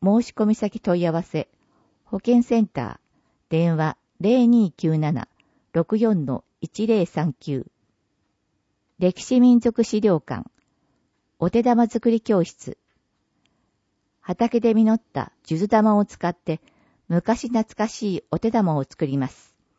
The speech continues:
日時、三月二日木曜、午前九時三十分から正午まで。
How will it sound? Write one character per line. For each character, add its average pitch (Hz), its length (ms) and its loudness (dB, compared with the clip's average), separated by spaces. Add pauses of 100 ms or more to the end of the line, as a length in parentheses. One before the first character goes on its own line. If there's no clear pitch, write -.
(840)
日 208 280 -2
時、 147 220 -12 (380)
三 247 240 0
月 175 280 -4
二 - 240 -16
日 - 280 -8
木 175 280 -8
曜、 170 300 -4 (540)
午 226 200 -2
前 180 160 -2
九 - 140 -6
時 180 140 -2
三 214 240 -2
十 214 120 -2
分 147 280 -6
か 143 100 -10
ら 117 160 -8
正 214 260 -2
午 156 120 -2
ま 135 140 -6
で。 120 120 -14